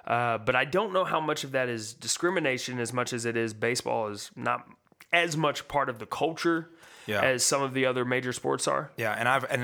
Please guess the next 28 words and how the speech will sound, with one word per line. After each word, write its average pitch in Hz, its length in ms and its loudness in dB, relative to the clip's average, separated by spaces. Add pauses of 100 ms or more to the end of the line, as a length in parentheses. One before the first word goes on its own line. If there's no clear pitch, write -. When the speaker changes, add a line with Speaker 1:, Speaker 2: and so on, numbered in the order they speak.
Speaker 2:
and 127 260 -6
what 139 140 6
I 135 80 6
have 120 180 0
read 113 300 2
and 113 120 -4
studied 117 360 0
on 117 180 0
this 117 320 -2
is 101 160 -6
that 107 240 0
the 110 120 -10
influx 117 840 -4
of 101 280 -4
players 113 300 -2
from 104 220 -4
Latin 107 240 0
America, 107 540 -4 (140)
Speaker 1:
Mm-hmm. 104 460 -8
Speaker 2:
um, 95 460 -4
where 104 180 2
baseball 107 680 0
is 98 600 -2 (160)
massive, 104 840 -2 (140)
Speaker 1:
Yeah. 107 140 -2
Speaker 2:
you 110 60 -6
know, 113 260 -2 (340)
um, 104 520 2